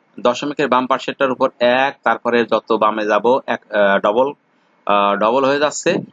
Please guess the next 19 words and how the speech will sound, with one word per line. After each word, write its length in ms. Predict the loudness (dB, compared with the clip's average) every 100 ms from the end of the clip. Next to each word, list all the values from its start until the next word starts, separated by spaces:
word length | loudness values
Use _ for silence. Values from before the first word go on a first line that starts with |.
| _
এবং 240 | 0 0 0
দশমিকের 1000 | 0 0 -2 -4 -4 -4 -2 0 0 -2
ডাইন 280 | -2 -2
পাশে 340 | -2 -4 -2 -4
যে, 420 | -2 2 2 0 -4 0
যে 140 | 2
অঙ্কটা 340 | 2 -2 -4
আছে 180 | -4 -4
সেখানে 340 | -8 -4 -4 -4 _ _ -2
একের 460 | 0 0 -2 -2 0
অর্ধেক 440 | 0 0 -4 -8 -6
হাফ, 280 | -4 -2 -2 _ _ _ _ _ _ _
হাফের 420 | -4 -2 0 -2 0
অর্ধেক 440 | -2 -4 -6 -6
সিকি, 340 | -6 -6 -6 -20 _ _ _ _
এইভাবে 380 | 0 0 2 0
করা 200 | 0 -2
হলো। 160 | -2 -8 -12 _ _ -4
এখন 520 | -4 0 0 2